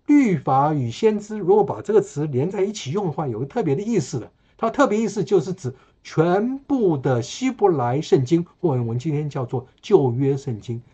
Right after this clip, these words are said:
所以律，律法与先知这个词是表示这个意思。好，我们看待在这个词用了好多次了哈，在路加福音十六章十六节也说，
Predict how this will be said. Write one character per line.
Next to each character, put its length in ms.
所 140
以 240
律， 340
律 240
法 280
与 180
先 300
知 180
这 120
个 120
词 580
是 140
表 220
示 80
这 120
个 60
意 140
思。 220
好， 260
我 80
们 60
看 140
待 180
在 440
这 100
个 80
词 220
用 160
了 80
好 120
多 160
次 160
了 80
哈， 240
在 420
路 140
加 160
福 120
音 120
十 160
六 180
章 220
十 120
六 140
节 160
也 80
说， 180